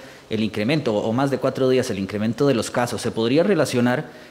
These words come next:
encuentros de este domingo con el aumento de contagios de la covid diecinueve? Y si entra una preocupación porque en, en menos de un mes se acercan tres feriados, el dos de agosto, el veinticinco de julio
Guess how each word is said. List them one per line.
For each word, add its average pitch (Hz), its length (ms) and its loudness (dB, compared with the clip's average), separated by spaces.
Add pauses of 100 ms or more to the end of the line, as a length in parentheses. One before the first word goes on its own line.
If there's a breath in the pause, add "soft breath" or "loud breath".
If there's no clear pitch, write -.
encuentros 135 520 0
de 123 200 2
este 127 400 2
domingo 135 580 2
con 113 140 -2
el 104 80 0
aumento 117 600 2
de 107 200 -2
contagios 120 420 -2
de 135 60 -2
la 117 100 -2
covid 107 180 -2
diecinueve? 139 520 0 (400 loud breath)
Y 135 420 4
si 139 180 2
entra 139 220 4
una 160 140 2
preocupación 131 580 -2
porque 151 240 -2
en, 117 200 0
en 113 140 -2
menos 135 240 2
de 151 100 2
un 151 120 2
mes 143 160 2
se 131 80 -2
acercan 131 480 -2
tres 131 280 0
feriados, 123 800 -2
el 104 240 -4
dos 113 160 -2
de 123 120 0
agosto, 143 420 0
el 120 60 -2
veinticinco 113 560 -4
de 131 80 2
julio 151 300 0